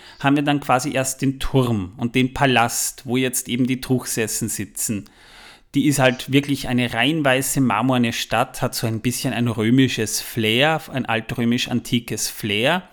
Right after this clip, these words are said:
Und diese Stadt steht im Schatten eines hohen Berges, nämlich des Mindolluin. Und von dort aus kann man auch einen Blick auf das Schattengebirge werfen.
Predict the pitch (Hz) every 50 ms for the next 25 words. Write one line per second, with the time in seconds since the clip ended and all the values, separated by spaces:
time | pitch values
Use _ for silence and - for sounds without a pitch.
0 | _ - - - - - - - - - - - - - - _ _ - 175 175
1 | 180 185 - 202 208 226 226 - - - 151 160 - - - - 151 151 147 -
2 | 151 143 139 - - - 127 - - - 190 190 - - 151 139 143 143 139 -
3 | - - - - - 143 139 139 131 123 - - 104 98 104 117 123 - 180 208
4 | 214 208 - - - 135 131 131 139 143 143 - - - 131 131 131 - - 139
5 | 143 147 151 143 127 123 120 127 139 135 131 123 117 107 101 98 92 92 90 -
6 | _ _ _ _ _ _ _ _ _ _ _ _ - _ _ - - - - -
7 | - 147 143 143 - - 160 156 156 156 151 139 - - - 131 117 131 170 175
8 | - - - 156 170 165 - - - - - - 143 156 185 214 214 214 220 -
9 | - - 135 139 165 190 202 196 - - 160 170 175 175 175 151 135 - 143 165
10 | 196 - - - - - 156 147 - - 147 - - - - - 151 160 - -
11 | - 233 196 - 139 123 - - 113 107 104 107 110 104 107 101 95 95 - -
12 | - 160 165